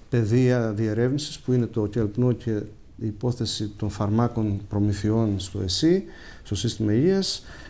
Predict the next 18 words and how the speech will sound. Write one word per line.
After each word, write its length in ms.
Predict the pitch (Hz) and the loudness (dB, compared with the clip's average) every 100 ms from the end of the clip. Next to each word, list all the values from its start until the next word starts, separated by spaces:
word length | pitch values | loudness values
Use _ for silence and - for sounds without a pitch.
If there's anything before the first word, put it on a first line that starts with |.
| - | 0
νομίζω 240 | 131 151 | 6 6
ότι 120 | 147 | 4
θέλουν 400 | - 143 143 139 | 2 4 6 6
επίσης 500 | 127 131 143 - 123 | 6 4 0 0 -2
μεγαλύτερη 640 | 117 107 110 120 131 104 95 | 2 4 6 4 4 2 2
διερεύνηση. 880 | 90 92 90 90 101 120 - 190 208 - - - - - - - - | 2 2 2 2 2 0 0 -2 -4 -10 -18 -18 -18 -20 -20 -14 -4
Ε, 440 | 117 117 117 113 110 - - | 0 2 2 2 -2 -6 -14
θα 260 | - 117 113 | -4 0 0
χρειαστεί 500 | - 117 117 - 131 135 135 131 127 127 117 | 2 2 2 4 4 6 6 6 4 4 2
να 260 | 113 107 107 107 104 104 104 101 95 - - - - - - | 2 0 -2 -2 -2 -2 -2 -2 -2 -4 -4 -6 -10 -14 2
κληθούν 520 | 113 107 120 123 120 | 4 4 6 6 6
πρόσωπα, 920 | 110 110 117 120 117 127 123 123 123 120 120 | 4 4 4 0 -2 0 2 2 0 0 -2
υπηρεσιακοί 800 | 117 - 101 - - 113 - - 117 | -2 -2 -2 0 2 0 0 0 2
παράγοντες, 880 | 117 113 117 113 117 113 117 117 - | 2 4 4 4 2 2 0 0 -2
πολιτικά 460 | - 92 - 120 | -4 -4 0 0
στελέχη, 640 | 117 - 113 117 120 - 120 | 2 4 6 6 4 2 2
διοικητές 680 | 117 107 104 101 101 117 | 4 2 0 0 2 2
οργανισμών, 720 | 120 113 113 107 120 127 123 | 4 4 4 4 4 4 2